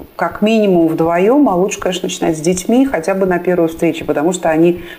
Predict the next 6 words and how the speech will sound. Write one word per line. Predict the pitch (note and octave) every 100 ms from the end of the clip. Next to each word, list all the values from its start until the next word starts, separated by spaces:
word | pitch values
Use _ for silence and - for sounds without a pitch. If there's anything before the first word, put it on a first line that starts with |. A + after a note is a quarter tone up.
| -
с | D#3
головой | D#3+ F#3 G3+ A3 G#3 F#3+ D3
вовлечены | C#3+ C3 C3 - C#3 C3+
в | B2
эти | B2+ D3+
отношения. | D3+ - - - F4+ E4 C4+ A#3